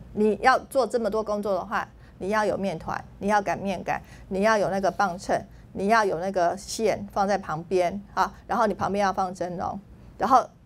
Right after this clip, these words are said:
弄完之后，你还要把蒸笼送到某一个地方去，让人家可以把它收走去蒸。所以在你周边，你就需要这么多的道具。可是今天当我分工的时候，擀面的人，我只要一个擀面杆就好了，对不对？我们是在同一个桌子上大家工作，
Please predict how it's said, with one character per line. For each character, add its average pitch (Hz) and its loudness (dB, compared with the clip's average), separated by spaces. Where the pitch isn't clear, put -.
弄 240 2
完 196 2
之 220 -2
后， 220 -2
你 190 -6
还 190 -2
要 196 0
把 196 -2
蒸 196 -2
笼 185 -4
送 196 -2
到 190 4
某 170 -4
一 - -6
个 170 0
地 196 -2
方 180 -2
去， 190 -4
让 190 2
人 170 -4
家 185 0
可 190 -8
以 165 -2
把 156 -6
它 170 -4
收 180 -6
走 - -6
去 - -10
蒸。 180 -6
所 262 6
以 247 0
在 277 4
你 196 0
周 220 4
边， 214 0
你 175 -8
就 214 -4
需 208 -6
要 196 2
这 190 -4
么 185 -4
多 175 -6
的 170 -2
道 165 -4
具。 - -8
可 208 0
是 240 4
今 285 2
天 277 2
当 254 4
我 185 2
分 226 0
工 226 0
的 190 -2
时 180 -6
候， 202 0
擀 175 0
面 226 0
的 196 2
人， 170 2
我 202 2
只 196 -2
要 185 4
一 180 0
个 175 -2
擀 - -8
面 180 -8
杆 - -8
就 170 -4
好 - -4
了， - -8
对 196 -6
不 185 0
对？ 175 4
我 180 2
们 208 2
是 240 -2
在 240 8
同 214 -2
一 - -2
个 190 -2
桌 196 -2
子 185 -4
上 190 -4
大 185 -4
家 175 -6
工 175 -8
作， 190 -2